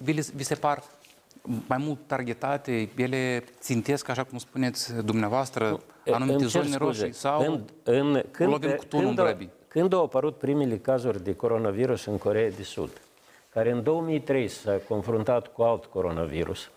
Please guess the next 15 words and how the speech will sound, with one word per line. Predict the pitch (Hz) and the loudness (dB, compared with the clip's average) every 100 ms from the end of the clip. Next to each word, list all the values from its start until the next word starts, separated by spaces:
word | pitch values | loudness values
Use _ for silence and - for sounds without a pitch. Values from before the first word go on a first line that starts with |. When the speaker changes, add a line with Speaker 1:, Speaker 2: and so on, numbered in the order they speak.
| - - - | -20 -20 -2
Speaker 2:
cu | 117 | 0
o | |
țară | - 160 165 | 4 2 0
cu | - 135 | 0 0
industrie | 123 110 - 135 127 | 2 -2 0 2 2
puternică, | - - 110 92 71 - - | 0 0 0 -2 -10 -18 -6
cu | 104 107 98 85 95 - | -2 0 2 -2 -6 -4
intelect, | 110 101 127 131 120 - - | -2 0 2 2 -2 -10 -10
cu | 95 95 | -4 -2
i-, | 90 98 90 98 92 98 | 0 0 0 -2 -2 -6
știință, | 92 - 131 131 143 - 101 - 95 | -10 -4 0 2 2 -2 -10 -10 -8
cu | 104 107 | -4 -2
industrie, | 123 147 139 107 82 113 147 160 - - 127 | 0 0 0 -2 -2 -2 -12 -14 -20 -14 -2
ei, | 113 123 170 185 - 120 - _ - | 2 4 6 4 0 -4 -8 _ 0
uh, | 120 | 2